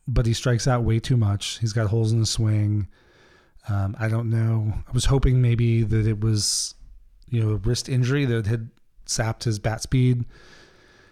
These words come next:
and that, you know, some time on the I L and rehab stint would kinda come back and let him get that, but he, he just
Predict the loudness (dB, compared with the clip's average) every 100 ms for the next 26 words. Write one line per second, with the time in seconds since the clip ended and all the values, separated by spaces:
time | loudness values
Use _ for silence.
0 | -6 0 2 2 0 -4 -4 -2 0 0
1 | 0 2 2 2 2 2 0 0 0 0
2 | -2 -8 -14 -18 _ -4 0 2 2 0
3 | -2 -2 -2 -2 -2 0 0 0 0 -2
4 | -2 0 0 0 -2 0 -2 0 0 0
5 | -2 -6 _ -4 -2 0 -2